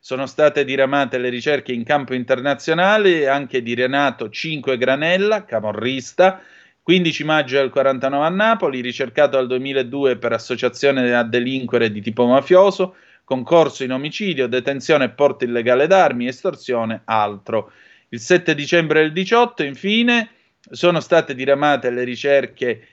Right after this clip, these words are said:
internazionali per, eh, arresto ai fini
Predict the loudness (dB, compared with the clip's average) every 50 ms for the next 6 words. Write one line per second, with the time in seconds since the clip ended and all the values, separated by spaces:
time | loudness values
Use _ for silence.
0 | _ _ -8 -6 -6 -2 0 0 0 0 0 0 -2 -2 -2 -2 -2 0 0 2
1 | 2 2 2 2 0 -2 -6 -8 -8 _ 2 4 4 4 4 2 0 -2 0 0
2 | 2 0 0 -4 _ _ _ _ _ -6 -4 -2 0 0 0 0 0 0 0 0
3 | 0 0 0 0 -2 -2 2 2 2 2 4 2 2 2 0 -2 -6 -8 -8 -8
4 | -8 _ -2 -2 -2 -2 -4 -8 -8 -8 -6 -6 -4 -4 -4 -6 -6 -8